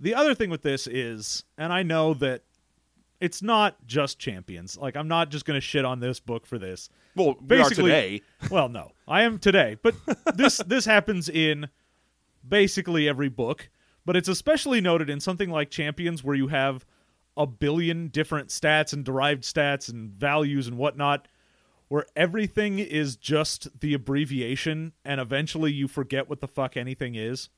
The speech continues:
Speaker 2: Oh, yeah, yeah. I mean, this one's not that bad because they're so universal. Strength is S T R, speed is S P D.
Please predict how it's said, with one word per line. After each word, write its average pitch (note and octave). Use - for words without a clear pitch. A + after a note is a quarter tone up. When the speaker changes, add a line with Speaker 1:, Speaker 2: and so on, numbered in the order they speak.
Speaker 2:
Oh, D#3+
yeah, B2+
yeah. C3+
I D3+
mean, E3+
this B3+
one's A#3
not F3+
that C#3+
bad B2+
because B2+
they're C#3+
so D#3+
universal. B2+
Strength D#3
is D3
S C#3
T C#3+
R, A#2
speed C#3
is C3+
S C3
P D3
D. A2+